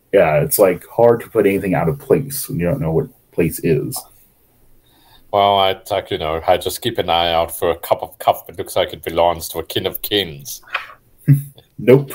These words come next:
Speaker 2: Yeah,
Speaker 1: You see
Speaker 2: just
Speaker 1: nothing that says King of Kings on it.
Speaker 2: Okay, no little wooden cups either. That's like, okay.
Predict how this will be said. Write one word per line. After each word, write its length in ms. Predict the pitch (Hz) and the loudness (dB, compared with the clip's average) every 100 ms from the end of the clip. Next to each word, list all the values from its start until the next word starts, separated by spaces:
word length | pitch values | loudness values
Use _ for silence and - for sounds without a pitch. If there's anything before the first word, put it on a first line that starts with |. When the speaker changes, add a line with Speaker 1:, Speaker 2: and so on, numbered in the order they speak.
| 139 | 0
Speaker 2:
Yeah, 120 | 135 | 4
Speaker 1:
You 140 | 110 | 4
see 140 | - 117 | 2 -2
Speaker 2:
just 100 | 113 | 4
Speaker 1:
nothing 320 | 123 131 135 | 4 6 6
that 80 | 123 | 6
says 180 | 120 110 | 2 2
King 240 | 117 107 | -2 -2
of 40 | 107 | -2
Kings 280 | 101 92 | -2 -2
on 180 | 87 85 | -2 -2
it. 180 | 85 - _ _ _ _ - - - | -2 -6 _ _ _ _ -20 -16 2
Speaker 2:
Okay, 320 | 107 110 92 | 4 4 2
no 220 | - 104 | 4 2
little 260 | 104 110 107 | 4 2 2
wooden 300 | 117 120 117 | 4 4 0
cups 340 | - 120 - | 2 2 2
either. 400 | 123 117 127 135 - _ | -4 2 2 2 -8 _
That's 180 | - 101 | -12 0
like, 180 | 101 95 | 0 2
okay. 460 | 98 98 87 80 | 0 0 -2 -2